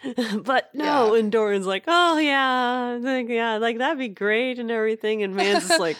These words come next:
Speaker 2: <laughs>
Speaker 1: I, I, this is what I wanna believe, because this is the last we s-, we see of Manon. I would really like to believe that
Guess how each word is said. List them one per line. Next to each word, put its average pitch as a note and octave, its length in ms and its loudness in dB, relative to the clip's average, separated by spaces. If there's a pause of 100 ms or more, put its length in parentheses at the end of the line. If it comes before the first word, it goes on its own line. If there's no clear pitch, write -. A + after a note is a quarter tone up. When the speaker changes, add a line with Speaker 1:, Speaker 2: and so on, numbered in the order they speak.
(140)
Speaker 2:
<laughs> - 160 -20
Speaker 1:
I, C4+ 440 -4
I, A#3 220 -2
this G#4+ 140 0
is A4+ 100 0
what E4+ 100 -2
I G#3+ 60 2
wanna F#3 220 -2
believe, D#3 340 -6
because G3+ 360 0
this G#3+ 120 -4
is G3+ 60 -8
the G3 80 -4
last F3+ 300 0
we F3 80 -4
s-, D#3+ 120 -12 (240)
we F3 200 -2
see F3 300 -4
of C#3+ 120 -2
Manon. C3+ 500 -6 (460)
I B3+ 120 -2
would G3 340 -4
really G#3 640 -2 (220)
like D#3+ 380 -2
to F#3 100 -6
believe C#3 800 -10 (140)
that D#3 760 -4